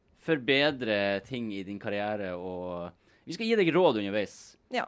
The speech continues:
Speaker 2: litt
Speaker 1: Det
Speaker 2: til deg som er i starten av arbeidslivet, student, ja, hvor som helst.
Speaker 1: Ja. Eh, og i dag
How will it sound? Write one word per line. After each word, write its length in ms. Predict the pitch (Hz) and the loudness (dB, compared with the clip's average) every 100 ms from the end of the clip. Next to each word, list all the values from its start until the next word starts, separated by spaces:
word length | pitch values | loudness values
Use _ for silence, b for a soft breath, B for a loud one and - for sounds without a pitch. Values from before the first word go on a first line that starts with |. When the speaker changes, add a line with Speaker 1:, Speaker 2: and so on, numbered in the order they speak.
| _ | _
Speaker 2:
litt 180 | - 285 | -6 -6
Speaker 1:
Det 100 | - | -4
Speaker 2:
til 240 | 285 277 | -2 0
deg 160 | 254 202 | 2 0
som 100 | 208 | 0
er 80 | 196 | -4
i 40 | 190 | -4
starten 400 | - 135 - 165 | -4 -6 -6 -2
av 320 | 165 165 160 | 2 2 0
arbeidslivet, 1000 | 80 - - 160 156 160 156 160 160 165 | -6 -6 -8 -6 -4 -4 -4 -8 -10 -14
student, 640 | - 220 196 190 202 - - _ | -6 0 0 -2 -8 -14 -18 _
ja, 100 | - - - - | -4 -4 -6 -14
hvor 100 | 214 | -6
som 120 | 233 | -4
helst. 380 | 185 - - - | -4 -6 -18 -10
Speaker 1:
Ja. 200 | - 98 - _ B B B B B B - | -2 -2 -2 _ B B B B B B 4
Eh, 180 | 127 | 4
og 100 | 131 156 | 6 4
i 40 | |
dag 420 | 156 208 104 - | 10 10 10 0